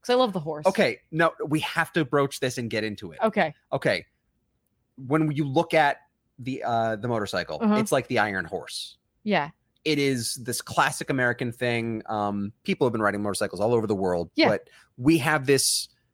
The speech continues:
Speaker 2: uh, ingrained part of our history for, like, cruisers and classic bikes. And it very much reminds us of people riding horses back in the Wild West.
Speaker 1: Yes.
Speaker 2: So when you have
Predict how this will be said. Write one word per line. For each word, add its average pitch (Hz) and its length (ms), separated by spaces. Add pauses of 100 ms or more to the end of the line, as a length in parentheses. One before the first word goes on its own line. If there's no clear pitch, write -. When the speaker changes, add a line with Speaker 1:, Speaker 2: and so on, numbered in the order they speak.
(140)
Speaker 2:
uh, 104 280
ingrained 127 920
part 127 200
of 110 80
our 104 140
history 101 640
for, - 160
like, 101 220
cruisers 117 500
and 104 120
classic 107 380
bikes. - 540 (380)
And 131 120
it - 120
very 131 260
much 135 220
reminds 117 520
us 107 220 (120)
of 107 400
people 127 320
riding 98 260
horses 190 420
back 90 260
in 98 60
the 90 60
Wild 90 260
West. 151 240
Speaker 1:
Yes. 180 340
Speaker 2:
So 147 120
when 117 300
you 156 140
have 120 640